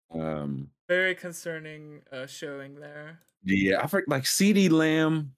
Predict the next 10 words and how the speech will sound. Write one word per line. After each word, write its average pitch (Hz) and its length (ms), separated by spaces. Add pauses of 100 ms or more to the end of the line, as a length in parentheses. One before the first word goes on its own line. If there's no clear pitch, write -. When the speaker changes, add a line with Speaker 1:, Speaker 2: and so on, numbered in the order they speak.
(140)
Speaker 1:
I 110 60
would 113 180
take 120 200
him. 107 520
Jerry 120 320
Jeudy, 110 600 (1200)
I'd 85 100
probably 87 280
take 82 280
Ridley. 67 480